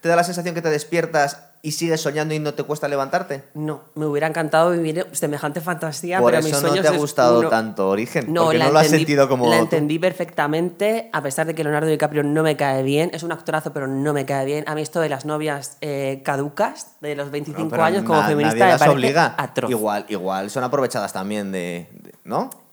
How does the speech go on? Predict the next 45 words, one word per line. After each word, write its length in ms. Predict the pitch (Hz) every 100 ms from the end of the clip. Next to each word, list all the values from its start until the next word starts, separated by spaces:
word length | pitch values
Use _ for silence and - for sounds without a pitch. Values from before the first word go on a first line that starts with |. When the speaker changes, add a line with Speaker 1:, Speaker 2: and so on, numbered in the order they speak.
| -
Speaker 2:
Vamos 240 | - 180 190
a 20 |
reflexionar 560 | 185 180 160 165 156 151
un 80 |
poco 240 | 147 147 143
sobre 300 | 156 143 156
esto, 180 | 156 170
porque 220 | 147 143
el 60 |
señor 280 | 135 143 156
mayor 300 | 160 151 165
es 180 | 131 -
él. 160 | 123 123
Pero 180 | 135
bueno, 300 | 139 139 131 -
ahí 160 | 151 156
lo 80 |
dejo 240 | 151 156 170
porque 280 | 147 - -
Speaker 1:
Sí. 160 | 107
Speaker 2:
ya 120 | 147
me 80 | 165
van 120 | 160 139
a 20 |
dar 160 | 135 127
caña. 260 | - 135
Speaker 1:
No, 180 | 131 139
no, 180 | 135 123
no. 280 | 110 139 170
Oye, 180 | 117 123
pero 160 | 107 -
<laughs> 120 | - -
todavía 300 | 123 113 127
no 80 | 135
te 60 |
has 40 | 156
metido 180 | 151 151
en 100 | 139
ningún 100 | 131
jaleo. 240 | 117 135 - -
Cosas 220 | 131 165
peores 220 | 147 117
hemos 160 | 113 101
dicho 220 | 139 151
aquí. 240 | 98 143